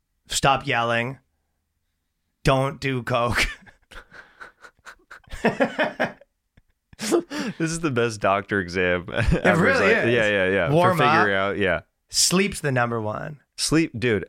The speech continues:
Speaker 2: Every time that I lose my voice is 'cause I'm not sleeping enough.
Speaker 1: Yeah, I know. That's, that's all.
Speaker 2: And I'm not drinking enough water.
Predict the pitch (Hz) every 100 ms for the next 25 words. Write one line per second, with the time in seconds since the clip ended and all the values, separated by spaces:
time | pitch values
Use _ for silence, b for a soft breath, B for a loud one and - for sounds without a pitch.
0 | - 117 143 147 135 135 139 139 _ 98
1 | 98 95 101 95 92 85 90 90 78 -
2 | 85 80 78 - - 57 50 50 50 -
3 | _ - 127 123 117 113 110 113 - b
4 | b b b 147 143 - - - 156 151
5 | - 143 143 147 135 123 113 98 107 104
6 | 92 78 85 95 92 69